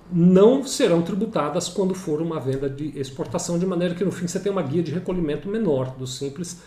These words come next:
se a sua receita for oriunda de exportação, né? Eh, resumo da ópera: pis e cofins não incidem na exportação.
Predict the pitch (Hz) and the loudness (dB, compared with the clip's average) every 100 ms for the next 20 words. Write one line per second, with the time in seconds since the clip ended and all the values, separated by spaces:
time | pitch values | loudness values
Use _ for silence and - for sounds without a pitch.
0 | - - - 135 - 135 135 143 135 131 | -20 -12 -8 -6 -4 -4 -4 -4 -6 -6
1 | 151 139 139 139 135 151 151 - - _ | -2 -2 -2 -2 -2 -4 -8 -16 -20 _
2 | - 123 139 - - - 151 - 170 - | -16 -10 -10 -10 -14 -10 -8 -8 -10 -10
3 | 107 117 180 - - - - - _ 151 | -12 -8 -8 -10 -20 -20 -20 -20 _ -6
4 | 139 135 - 165 - 185 165 170 202 277 | -2 -2 2 2 4 4 6 4 2 2
5 | 330 - 180 160 170 214 220 262 247 190 | -2 0 2 2 4 2 2 -2 2 4
6 | 185 185 180 175 160 143 151 147 143 - | 6 6 4 2 0 0 0 -2 -6 -8
7 | 143 - 175 - 208 - 254 277 | -10 -8 -8 -4 -4 -4 -6 -6